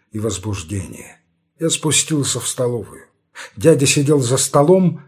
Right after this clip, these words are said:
и преспокойно завтракал. Я взглянул на него почти с ужасом,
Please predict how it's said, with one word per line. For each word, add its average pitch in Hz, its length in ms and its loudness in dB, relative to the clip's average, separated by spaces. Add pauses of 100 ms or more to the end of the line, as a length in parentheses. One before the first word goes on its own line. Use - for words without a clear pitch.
(380)
и 123 100 -4
преспокойно 120 800 -2
завтракал. - 540 -8 (540)
Я 135 220 4
взглянул 151 600 2
на 160 140 4
него 147 300 2
почти 139 520 -4
с - 140 -2
ужасом, - 580 -8